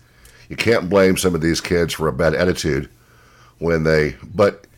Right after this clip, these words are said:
if you're a bagger at a grocery store, you know what the job is.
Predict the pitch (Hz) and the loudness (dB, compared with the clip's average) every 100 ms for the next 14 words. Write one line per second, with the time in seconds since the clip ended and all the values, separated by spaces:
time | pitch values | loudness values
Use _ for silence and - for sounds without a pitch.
0 | _ - 120 113 82 90 62 110 131 135 | _ -4 -2 0 0 0 2 4 4 4
1 | 143 131 - 101 90 69 87 92 - 69 | 2 0 0 0 0 2 4 4 2 -4
2 | 65 - 64 60 65 _ _ 92 113 110 | -6 -6 -6 -6 -8 _ _ -4 0 2
3 | 117 143 147 139 - 107 80 78 62 58 | 2 4 4 2 0 -2 2 2 2 -4
4 | 53 - | -10 -12